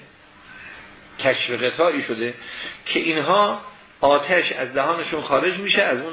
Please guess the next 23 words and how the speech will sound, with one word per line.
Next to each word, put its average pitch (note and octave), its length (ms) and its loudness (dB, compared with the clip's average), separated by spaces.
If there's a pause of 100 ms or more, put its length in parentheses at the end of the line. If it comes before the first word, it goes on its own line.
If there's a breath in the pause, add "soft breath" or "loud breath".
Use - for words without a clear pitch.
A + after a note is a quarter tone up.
(140)
قسمت B2+ 520 -4
مرز A#2 200 -2
بدن C3 360 6
هم F3 120 -2
خارج، C3 340 2 (140)
داخل C3 260 2
می‌شه، F#3 220 -2
از D#3 100 0
اون D#3 160 -4
قسمت D#3 200 -4
خارج B2 180 2
می‌شه. A#2+ 240 -10 (520 loud breath)
این A#3 340 2
نار G#3+ 340 6
رو G#3+ 100 0
تشبیه G3 500 -6
شده G3 240 -4
به D#3 160 2
غیبت A2+ 440 0 (1000)
که A#2+ 80 -4
شبیه D3+ 360 2
آتشه، D#3+ 600 0 (380 loud breath)
می‌سوزونه. C#3 500 0